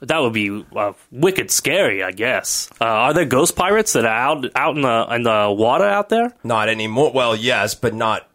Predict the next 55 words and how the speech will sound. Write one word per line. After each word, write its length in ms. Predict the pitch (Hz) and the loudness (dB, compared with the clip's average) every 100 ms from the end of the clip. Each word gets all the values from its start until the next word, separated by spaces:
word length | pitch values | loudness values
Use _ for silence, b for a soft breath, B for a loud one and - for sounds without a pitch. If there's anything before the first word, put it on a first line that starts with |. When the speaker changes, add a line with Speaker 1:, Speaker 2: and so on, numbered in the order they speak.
| _ | _
Speaker 2:
not 280 | 113 117 101 | -4 -2 0
right 160 | 90 | -2
now. 520 | 92 151 143 107 131 - _ _ | -2 -2 0 0 -2 -4 _ _
Speaker 1:
Oh. 200 | - 175 | -2 0
Speaker 2:
We 120 | 135 196 | 0 0
took 220 | 147 117 | -2 -4
care 200 | 113 90 | -4 -4
of 60 | 82 | -4
that. 240 | 67 - _ | -10 -14 _
Speaker 1:
Oh, 260 | - 180 117 | -2 0 2
well, 200 | 110 147 | 2 2
then 180 | 131 147 | 2 2
I 80 | 131 | 0
guess 200 | 131 156 | 0 0
I 80 | 143 | 2
got, 260 | 139 135 143 | 2 0 -2
I've 220 | 131 120 | -2 0
got 180 | 135 120 | 0 2
you 160 | 156 | 4
to 120 | 143 110 | 4 2
thank 240 | 156 220 | 0 -2
for 180 | - 98 | -4 -4
that. 400 | 95 95 - - | -2 -2 -4 -4
Um, 400 | 113 104 101 95 - | 0 0 -2 -4 -2
that's, 260 | 120 104 | -2 0
I've 160 | 131 131 | 0 0
had 160 | 156 131 | 0 0
a 40 | |
hard 220 | 110 156 | 2 2
enough 180 | 147 139 | 2 0
time 240 | - 151 139 | 0 0 2
as 140 | 127 | 2
it 80 | 110 | 2
is. 200 | 180 120 | 2 2
I 80 | 123 | 2
don't 220 | 131 117 | 2 0
even 160 | 113 107 | 0 0
wanna 180 | 110 | 0
have 140 | 107 117 | 0 -4
to 80 | 98 | -2
deal 220 | 123 180 | 0 2
with 100 | 110 | 2
any 140 | 101 | -2
ghost 280 | 90 113 135 | -2 -2 -2
pirates. 480 | - 92 104 - - _ - | -4 -6 -8 -14 -14 _ -16
Speaker 2:
Do 80 | 104 | -10
you 220 | 120 123 | -4 -2
have 200 | 120 117 | 0 0
our 120 | 113 110 | 2 0
reward 500 | 110 101 104 127 131 | 0 -2 -2 -2 0
then? 360 | 185 196 147 - _ _ _ _ _ - | -2 -2 -6 -12 _ _ _ _ _ -4
Speaker 1:
I, 200 | 110 110 - 120 | -4 -4 -2 -2
I 100 | 113 | 0
didn't 300 | 117 127 127 | 0 2 2
know 360 | 131 131 120 | 2 2 0